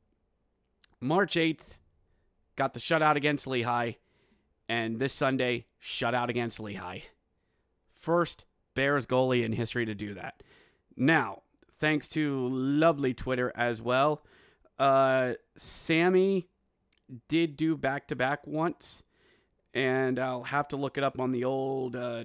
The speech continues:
Twitter machine here because I know it's out here somewhere, um, 'cause I know Zach posted about it because there are guys who make a lot more than me who are able to do this, but okay.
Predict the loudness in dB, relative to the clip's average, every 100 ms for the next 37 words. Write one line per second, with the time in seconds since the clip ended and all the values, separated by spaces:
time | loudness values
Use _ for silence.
0 | -12 -6 -2 -2 -4 -6 -4 -4 -4 -6
1 | -8 -10 -10 -8 -8 -10 -12 -14 -16 _
2 | -18 -16 -8 -4 -4 -4 -4 -4 -6 _
3 | _ _ _ _ _ -4 -4 -4 -8 -10
4 | -6 -4 -4 -4 -8 -8 -14 -14 -4 -2
5 | -2 -2 -4 -6 -6 -6 -4 -6 -10 -10
6 | _ _ _ _ _ _ -14 -6 -2 -2
7 | -2 -2 -4 -4 -4 -4 -4 -4 -4 0
8 | 2 2 0 0 0 -2 -2 -2 -2 -2
9 | -4 -6 -6 -4 -6 -8 -8 -10 -8 -2
10 | -2 0 -2 -4